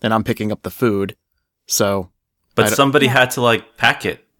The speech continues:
Speaker 2: and remember to put in utensils and condiments and stuff.
Speaker 3: But if there's, but if the, I mean, it really depends on, like, how rushed I am and how much I've spent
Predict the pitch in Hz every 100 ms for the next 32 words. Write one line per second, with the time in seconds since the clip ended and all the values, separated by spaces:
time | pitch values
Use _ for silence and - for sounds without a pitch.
0 | - 101 104 104 113 117 110 - 117 107
1 | 104 101 - 117 113 98 90 87 85 90
2 | 107 113 90 85 85 - - 202 254 269
3 | 285 294 - - 262 269 - - 240 254
4 | 247 226 254 254 233 220 196 196 180 170
5 | 156 156 - 185 170 165 - 247 254 214
6 | 180 185 180 170 - 165 - - 156